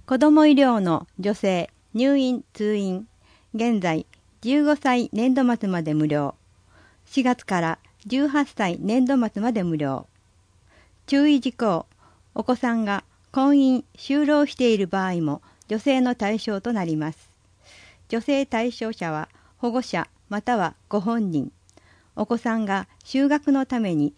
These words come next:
市外へ転出していても、保護者が市内に在住している場合は助成の対象となります。この場合、別途書類が必要となりますので、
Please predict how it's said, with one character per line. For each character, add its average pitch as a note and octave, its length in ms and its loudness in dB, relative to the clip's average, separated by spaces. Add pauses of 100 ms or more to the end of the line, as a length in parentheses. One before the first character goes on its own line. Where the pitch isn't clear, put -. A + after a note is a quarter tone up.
(180)
市 - 180 -4
外 C#4+ 260 4
へ G#3 40 2
転 A3 280 -2
出 A#3 200 -6
し - 80 -10
て G#3 140 -4
い F3 100 -4
て E3 120 -6
も、 D3+ 240 -4 (300)
保 A3 140 -4
護 A3 100 -2
者 F3 200 -6
が E3 160 -6 (160)
市 - 180 -2
内 D4 200 4
に G#3 140 0
在 G#3+ 260 -2
住 A#3 200 -2
し - 100 -12
て G3 180 -4
い F3+ 60 -4
る F3 80 -8
場 F3+ 200 -6
合 D#3 160 -4
は E3 180 -8 (240)
助 G#3 120 -2
成 B3+ 220 0
の B3 140 0
対 G3+ 240 -4
象 F#3 260 -8
と C4+ 120 -6
な A3+ 140 0
り D#3 120 -4
ま C3 160 -8
す。 - 140 -20 (840)
こ B3 100 -2
の A#3+ 140 2
場 G#3+ 180 0
合、 F3+ 40 -2 (460)
別 G#3+ 220 -2
途 C#4+ 140 -2
書 C#4+ 180 0
類 A#3 220 0
が E3 200 -4
必 - 220 -8
要 B3+ 180 2
と A3+ 120 -4
な F#3 120 -2
り F#3+ 120 -2
ま F#3+ 100 -4
す F3+ 140 -8
の E3 140 -4
で、 D#3+ 180 -8